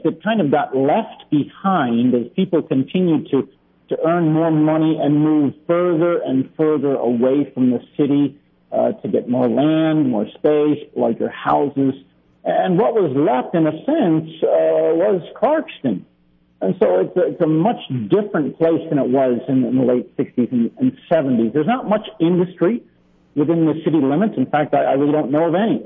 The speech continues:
Uh, it's really a, a bedroom community. It's, residential properties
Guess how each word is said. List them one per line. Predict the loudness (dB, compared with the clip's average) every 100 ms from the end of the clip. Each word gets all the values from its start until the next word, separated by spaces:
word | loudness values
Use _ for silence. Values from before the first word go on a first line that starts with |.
| -2
Uh, | 0
it's | -2 0
really | 0 0 0
a, | 0 0 -4 -14 _ -8
a |
bedroom | -4 0 0 2 2 2 2 0
community. | 0 0 2 2 0 0 -2 -2
It's, | -4 -2
residential | 0 0 2 0 0 0 -4
properties | -2 -4 -2 -4 0 0